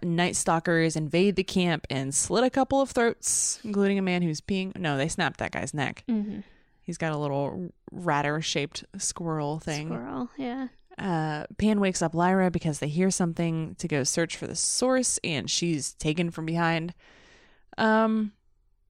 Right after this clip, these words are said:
Speaker 1: I'm gonna be that guy. Lee Scoresby and Lyra are sharing a tent alone together?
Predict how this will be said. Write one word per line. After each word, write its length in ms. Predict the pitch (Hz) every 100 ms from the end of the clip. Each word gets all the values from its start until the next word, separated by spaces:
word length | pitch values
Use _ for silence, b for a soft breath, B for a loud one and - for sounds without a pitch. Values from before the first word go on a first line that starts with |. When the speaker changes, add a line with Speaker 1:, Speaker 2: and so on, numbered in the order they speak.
| _ _ _ _ - _ _ _ _ _ _ _ -
Speaker 1:
I'm 120 | - 240
gonna 160 | 156
be 120 | 135
that 200 | 135 -
guy. 320 | - 139 151 165 _ _ _ _ _ _ _ _ _ _ _ _
Lee 200 | 185 277
Scoresby 500 | - 277 320 - 359
and 120 | 269
Lyra 340 | 226 233 277 311
are 160 | 214
sharing 320 | 190 220 220 240
a 40 |
tent 240 | - 254 -
alone 300 | 233 247 254
together? 380 | 277 269 277